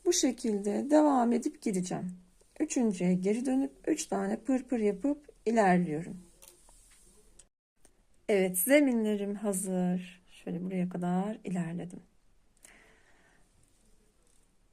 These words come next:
Böyle bir rengim var. Turuncunun bir tonu hanımlar. Bununla başlayacağım ben. Şurada en baştaki pırpırıma ipimi tutturuyorum.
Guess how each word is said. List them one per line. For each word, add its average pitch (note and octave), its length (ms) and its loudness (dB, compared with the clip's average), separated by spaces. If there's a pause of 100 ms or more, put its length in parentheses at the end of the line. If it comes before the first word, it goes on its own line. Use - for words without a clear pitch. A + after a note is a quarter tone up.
(480)
Böyle C#4 180 0
bir C4 120 -2
rengim B3+ 420 -2
var. A3+ 280 -2
Turuncunun A3+ 540 -2
bir A3+ 120 -2
tonu G#3 280 -4
hanımlar. F3 480 -2
Bununla A3+ 380 -2
başlayacağım F3 680 -4
ben. F3+ 140 -4 (460)
Şurada A#3 580 -4 (720)
en C4+ 220 -4
baştaki G3+ 480 -6
pırpırıma F3+ 760 -6
ipimi G3 340 -8
tutturuyorum. G#3 880 -6